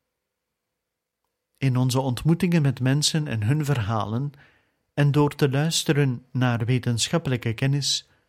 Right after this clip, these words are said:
realiseren wij ons hoezeer onze parameters met betrekking tot antropologieën en culturen aan een grondige herziening toe zijn.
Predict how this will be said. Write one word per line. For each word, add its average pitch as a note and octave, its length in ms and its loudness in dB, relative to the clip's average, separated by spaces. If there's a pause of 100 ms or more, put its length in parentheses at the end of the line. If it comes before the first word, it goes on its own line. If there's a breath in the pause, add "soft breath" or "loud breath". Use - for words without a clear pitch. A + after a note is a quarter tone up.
(720)
realiseren D3+ 840 2
wij B2+ 140 0
ons C#3 460 -2 (280 soft breath)
hoezeer D3 580 2
onze C3 260 0
parameters B2 960 -2 (340 soft breath)
met C#3+ 160 2
betrekking D3 600 0
tot - 260 -2
antropologieën B2+ 1080 0
en G#2+ 280 -4
culturen D#3+ 720 0 (380 loud breath)
aan C3+ 160 2
een C3 160 2
grondige D#3 500 0
herziening A2+ 720 0
toe A#2+ 160 -4
zijn. G#2+ 440 -8